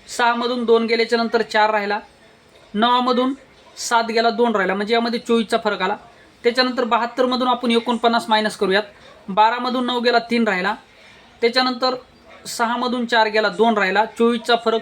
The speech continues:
तेवीसचा फरक. त्याच्यानंतर मित्रांनो आता एकोणपन्नास, सत्तावीस मायनस करूयात, एकोणपन्नास मधून जर आपण सत्तावीस मायनस केले, म्हणजेच नऊ मधून सात गेला, दोन राहिला,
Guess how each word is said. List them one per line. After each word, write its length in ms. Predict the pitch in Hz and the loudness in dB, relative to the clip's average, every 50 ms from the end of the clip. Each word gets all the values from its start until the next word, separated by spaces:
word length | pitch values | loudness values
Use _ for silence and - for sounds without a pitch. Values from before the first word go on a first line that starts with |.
| - - | -2 0
तेवीसचा 340 | 220 214 214 214 214 - 214 - - | 0 0 0 0 -2 -2 -4 -2 -2
फरक. 160 | 185 202 208 - - _ _ _ _ - - - _ _ _ | -4 -4 -4 -6 -10 _ _ _ _ -20 -20 -20 _ _ _
त्याच्यानंतर 460 | 226 233 240 262 262 262 240 254 262 | -2 0 2 0 0 0 0 0 -2
मित्रांनो 280 | 262 254 240 254 254 247 | -2 0 -2 0 0 0
आता 140 | 254 247 240 | 2 2 2
एकोणपन्नास, 600 | 233 226 - 254 247 233 - 240 240 240 233 - | 2 2 0 -2 -4 -2 -2 -2 -2 -2 0 -2
सत्तावीस 340 | 226 - - 233 240 233 - | -2 0 2 0 0 0 0
मायनस 280 | 220 208 208 208 202 - | 0 0 0 0 -4 -4
करूयात, 280 | - 190 180 185 208 - - - - - - - - - _ - - _ _ | -4 -2 -2 -2 -4 -4 -10 -18 -20 -20 -20 -20 -20 -20 _ -20 -20 _ _
एकोणपन्नास 640 | 233 240 240 - 277 262 240 269 262 269 254 240 247 | -2 -2 0 2 0 0 2 0 0 0 0 -2 -4
मधून 200 | 254 247 269 254 | -4 -4 -2 -2
जर 100 | 262 247 | 0 0
आपण 240 | 247 240 - 254 233 | 0 -2 -2 -6 -2
सत्तावीस 400 | - 233 233 - 233 247 240 - | -2 -2 2 2 0 0 0 -2
मायनस 260 | 233 233 226 226 226 - | -2 0 0 0 -2 -2
केले, 240 | - 226 220 226 233 - - - - - - - | -2 0 0 0 -2 -4 -12 -20 -20 -16 -4 -2
म्हणजेच 340 | 233 247 233 226 202 208 | 0 2 2 2 0 0
नऊ 180 | 214 233 240 247 | -2 -2 -2 0
मधून 260 | 247 247 247 254 240 | 0 0 0 0 -4
सात 180 | 226 - 226 220 | -2 0 0 0
गेला, 260 | 220 220 226 208 196 | 0 0 0 0 0
दोन 240 | 180 202 233 233 214 | 2 2 2 2 2
राहिला, 280 | 196 175 175 190 208 | 0 0 0 0 -4